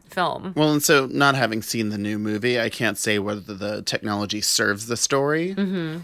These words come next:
Speaker 2: you know, but li-, like you're saying, like, the kind of arms race of being able to cram more and more gadgets into movies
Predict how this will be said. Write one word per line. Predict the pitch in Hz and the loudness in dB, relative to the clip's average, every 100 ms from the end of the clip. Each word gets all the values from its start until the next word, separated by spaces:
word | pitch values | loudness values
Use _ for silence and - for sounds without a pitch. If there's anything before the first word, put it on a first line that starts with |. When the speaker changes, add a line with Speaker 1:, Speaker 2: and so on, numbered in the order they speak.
| - - | -16 -4
Speaker 2:
you | 139 | 2
know, | 143 135 139 147 | 4 4 2 2
but | 143 127 | 4 4
li-, | 123 139 127 | 4 2 4
like | 131 131 | 2 4
you're | 127 | 2
saying, | 117 196 165 113 107 | 2 4 4 2 0
like, | 107 | -4
the | - 107 | -4 -2
kind | 123 107 | 0 0
of | 101 - - | -2 -4 0
arms | 113 120 113 | 2 2 0
race | 107 104 110 | -2 -4 -6
of | 98 | -8
being | 107 107 | -6 -6
able | 107 | -6
to | 107 | -6
cram | 101 110 107 | -6 -6 -4
more | 107 104 107 | -4 -4 -4
and | 104 | -4
more | 104 104 | -6 -8
gadgets | 98 104 107 104 95 - | -4 -2 -2 -6 -8 -10
into | - 101 - | -6 -6 -4
movies | 107 147 135 113 | -2 0 0 -2